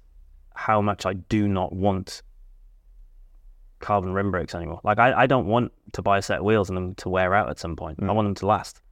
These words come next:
Speaker 1: And that is a, that is a massive plus for disc brakes.
Speaker 2: Yeah, yeah, yeah, totally, totally. Going back to, I mean, I, I have a rim brake bike, one of the Scots' rim brake, and that has carbon rim brakes on.
Speaker 1: Yeah.
Speaker 2: Carbon wheels.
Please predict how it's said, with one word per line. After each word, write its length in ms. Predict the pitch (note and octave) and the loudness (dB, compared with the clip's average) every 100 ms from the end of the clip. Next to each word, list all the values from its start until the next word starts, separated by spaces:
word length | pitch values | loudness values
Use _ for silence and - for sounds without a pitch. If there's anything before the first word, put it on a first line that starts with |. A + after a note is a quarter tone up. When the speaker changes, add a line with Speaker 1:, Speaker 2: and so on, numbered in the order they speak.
| - | -4
Speaker 1:
And 140 | G#2+ | 0
that 120 | A2+ | 2
is 180 | G#2 F#2+ | 0 -2
a, 80 | G2+ G#2 | 0 2
that 140 | G#2+ | 2
is 100 | A2+ | 2
a 60 | G#2 | 0
massive 360 | G#2 G#2+ G2 | 0 0 -4
plus 200 | - G2 | -4 -4
for 80 | - | -2
disc 220 | G2+ G2+ | -6 -6
brakes. 220 | - E2+ G2 | -8 -4 2
Speaker 2:
Yeah, 140 | G#2 | 4
yeah, 140 | G#2+ G#2+ | 4 0
yeah, 180 | G#2 G#2 | -4 -2
totally, 280 | G#2+ G2+ - _ _ | -2 -2 -4 _ _
totally. 280 | G#2 - - - | -6 -6 -8 0
Going 240 | E3+ E3 | 4 4
back 280 | D#3 F#3 - | 2 0 -4
to, 380 | - A#2 G#2 G2+ - | -2 0 2 0 0
I 60 | |
mean, 100 | C#3 C3+ | 0 2
I, 200 | E3+ - | 0 2
I 60 | |
have 100 | D#3 | 0
a 40 | A2+ | 2
rim 180 | G2+ F2 | -2 -2
brake 320 | E2 - _ _ _ _ - | -4 -6 _ _ _ _ 0
bike, 240 | E2 - - | 0 -2 0
one 140 | G2+ | 2
of 60 | F#2+ | 4
the 80 | F2+ | 4
Scots' 340 | - F#2+ - E2 | 2 2 0 -2
rim 160 | D#2+ D#2 | -2 0
brake, 240 | D#2 D2+ _ - - _ | -2 -4 _ -20 -20 _
and 280 | F#2 F2+ D#2+ - - | 0 0 -2 -6 -2
that 120 | G2 | 0
has 120 | F2 | 0
carbon 580 | - G2+ F2+ F2 E2+ E2+ - - - - - _ - - - | -2 0 2 2 -2 -4 -10 -20 -20 -20 -20 _ -20 -18 -4
rim 180 | F2+ E2 | 0 2
brakes 240 | D#2+ - | 0 0
on. 140 | E2 - - - _ | -4 -6 -18 -20 _
Speaker 1:
Yeah. 160 | G2 F2 - - _ _ _ | -6 -6 -8 -20 _ _ _
Speaker 2:
Carbon 220 | - E2 | 0 2
wheels. 260 | D#2+ D#2+ | 2 0